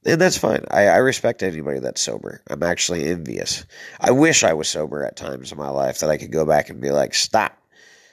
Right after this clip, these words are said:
Or just tell myself, "I wish I never had these problems." You know, but I've also had some of the greatest nights and the greatest days of my life completely shit-faced. So, <laughs> you know, I can't really even, you know, it,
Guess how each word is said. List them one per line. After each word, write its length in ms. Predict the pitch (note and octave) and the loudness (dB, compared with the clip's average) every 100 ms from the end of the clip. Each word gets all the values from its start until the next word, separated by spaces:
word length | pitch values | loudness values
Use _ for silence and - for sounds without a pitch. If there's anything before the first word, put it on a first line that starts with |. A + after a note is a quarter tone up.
| _ | _
Or 380 | _ - F#2+ F2+ | _ -4 -2 -2
just 380 | D#2 F2 E2+ - _ _ _ _ _ _ | -4 -6 -4 -6 _ _ _ _ _ _
tell 200 | - G#2 | -2 0
myself, 420 | E2+ D2+ F2+ C#2+ | 0 -2 -2 -2
"I 60 | F#2 | 0
wish 240 | G#2 F#2+ | -2 0
I 40 | G#2 | -2
never 240 | G2 F2 | 0 0
had 220 | F2+ G2 | 2 2
these 160 | D2+ C#2 | 0 -8
problems." 540 | - G#1+ G1+ G1+ - - _ - _ _ _ _ _ _ - | -6 -8 -8 -16 -16 -16 _ -20 _ _ _ _ _ _ -4
You 100 | E2 | 0
know, 260 | F#2 - - | 0 0 -10
but 400 | - G#2+ F#2 - _ _ _ _ | 2 4 4 2 _ _ _ _
I've 120 | A#2+ | 2
also 260 | C3 C3 A#2+ | 4 2 2
had 160 | A2+ G2+ | 0 0
some 180 | A#2+ | -4
of 60 | G#2+ | -6
the 80 | F#2 | -6
greatest 400 | F#2 C3 A#2+ - | 0 0 0 -2
nights 320 | F#2+ F2+ - | -4 -4 -6
and 80 | F2+ | -8
the 60 | |
greatest 340 | D2 F2+ D#2+ - | -8 -6 -6 -6
days 200 | F2 D2+ | -8 -8
of 60 | |
my 160 | D#2 D2+ | -8 -4
life 400 | C#2+ C#2+ - - _ | -2 -2 -2 -8 _
completely 380 | F#2+ F#2 C#2 B1 | -8 -4 -2 0
shit-faced. 680 | - - C2 - - - | -2 -2 -4 -4 -10 -10
So, 380 | - F#2 C#2 A1+ _ - - F3+ - | -2 2 2 0 _ -10 -2 0 0
<laughs> 480 | - - E3+ D#3+ C3+ | -4 -6 -12 -12 -4
you 120 | - | 2
know, 140 | C3+ C3+ | 6 6
I 140 | - | 4
can't 280 | C#3 E3+ D3+ | 2 0 0
really 380 | C#3 C#3 C3 B2+ | 0 0 -2 -6
even, 280 | F#2+ D#2 C2 _ | -10 -16 -20 _
you 100 | F#2 | -6
know, 140 | G#2 | -4
it, 80 | F2+ | -2